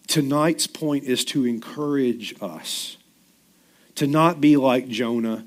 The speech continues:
and shut it down, but let you do the work in our heart you intend to do,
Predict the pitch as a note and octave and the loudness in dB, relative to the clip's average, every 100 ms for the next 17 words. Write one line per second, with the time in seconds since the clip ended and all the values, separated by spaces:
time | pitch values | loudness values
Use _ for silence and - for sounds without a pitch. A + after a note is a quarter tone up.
0 | - _ _ - A#2 - - C3+ B2 A2+ | -18 _ _ -6 -2 0 2 2 0 -4
1 | G2 F2 E2+ - _ _ _ _ _ _ | -8 -8 -16 -20 _ _ _ _ _ _
2 | _ A#2+ A#2+ A2+ A#2 D#3+ F3 C#3 C#3 C#3+ | _ -6 -4 -4 -4 -2 -4 -2 2 4
3 | B2 A#2+ B2+ B2+ A#2 A2 G#2 A#2 A#2 - | 4 2 2 2 0 0 0 0 -2 -8
4 | B2+ A2+ G#2 G2 - G#2+ G2+ F#2+ - - | -8 -6 -6 -8 -6 -4 -4 -6 -14 -20
5 | - A2 A2+ A2 G2+ A#2 G#2+ G2 G2+ F2 | -10 -4 -2 -2 -4 -6 -6 -6 -8 -8
6 | F2+ - | -8 -10